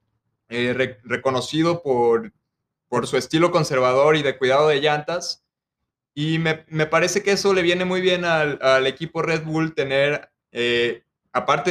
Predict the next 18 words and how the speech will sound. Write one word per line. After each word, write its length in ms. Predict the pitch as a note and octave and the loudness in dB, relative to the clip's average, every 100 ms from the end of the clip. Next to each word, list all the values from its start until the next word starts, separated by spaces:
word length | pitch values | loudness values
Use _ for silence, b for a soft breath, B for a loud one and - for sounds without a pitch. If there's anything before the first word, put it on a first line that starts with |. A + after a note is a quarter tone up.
| E3+ | 0
de 60 | |
Max 240 | D#3+ E3 E3 | 0 -2 -6
Verstappen, 640 | E3+ - E3+ D#3+ E3+ F3 | -12 -2 -2 0 0 0
alguien 360 | D3+ C#3 D3+ D3+ | 0 0 -2 -6
que, 520 | - C3 B2+ A#2+ - - | -2 0 0 -2 -8 -6
que, 280 | C3 B2 - | -4 -4 -4
que 140 | B2+ | -4
sea 220 | A#2+ C#3+ | 0 0
capaz 420 | E3 - E3+ D#3+ | 0 0 0 0
de 100 | D3 C#3 | -4 0
terminar 420 | C3+ C3 C3+ D#3+ | 0 0 0 2
las 160 | E3 | 0
carreras 480 | - D3+ D#3+ E3+ E3+ | 0 2 2 2 0
y, 260 | C3+ A#2+ - | -6 -8 -10
y 100 | A#2+ | -12
terminarlas 560 | A2+ A#2 A#2 B2 C#3 B2+ | -6 -6 -2 0 0 0
bien, 240 | C#3+ B2 | -2 -2
¿no? 200 | A#2+ - | -8 -18